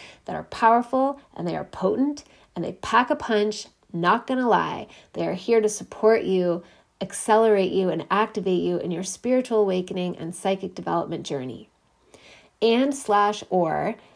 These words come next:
if you want to stay in my most current, vibey, live energy, then I suggest that you head over to the Patreon and join me there. At the lowest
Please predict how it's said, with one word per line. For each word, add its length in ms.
if 320
you 160
want 260
to 60
stay 500
in 200
my 400
most 320
current, 600
vibey, 640
live 640
energy, 680
then 200
I 160
suggest 540
that 100
you 100
head 220
over 180
to 100
the 120
Patreon 680
and 140
join 280
me 120
there. 380
At 160
the 100
lowest 840